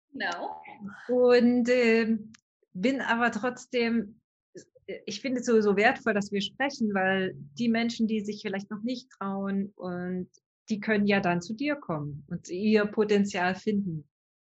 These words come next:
Speaker 1: Genau, genau. Ja. Die sind, die sind herzlich willkommen und das ist auch für jeden möglich. Und klar, teilweise, man muss, man darf das Umfeld auch nicht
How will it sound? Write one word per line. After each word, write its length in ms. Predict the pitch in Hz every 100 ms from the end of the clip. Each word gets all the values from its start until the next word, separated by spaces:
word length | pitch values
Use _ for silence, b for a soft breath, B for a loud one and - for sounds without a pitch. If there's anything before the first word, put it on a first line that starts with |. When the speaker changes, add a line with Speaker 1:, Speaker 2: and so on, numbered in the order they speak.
| 247
Speaker 1:
Genau, 480 | 262 247 202 180 180 -
genau. 540 | 254 208 180 175 - _ _ _ _ _ -
Ja. 300 | 208 180 - _ _ _ _ _ _ B B
Die 100 | 214
sind, 300 | 220 226 220 _ _
die 80 | 233
sind 200 | 233 226
herzlich 380 | 233 240 - 277
willkommen 500 | 277 262 339 311 254
und 100 | 233
das 120 | 247 285
ist 180 | 277
auch 260 | 233 277 - B B
für 140 | - 254
jeden 580 | 240 294 320 285 269
möglich. 640 | 277 494 480 226 180 - B B B -
Und 200 | - 254 B B -
klar, 260 | 370 381 302
teilweise, 440 | 311 311 302 285 -
man 260 | 277 285 285
muss, 400 | 320 415 - -
man 160 | 285
darf 240 | 294 359 -
das 160 | 370
Umfeld 380 | - 381 349 302 -
auch 80 | 285
nicht 240 | 285 277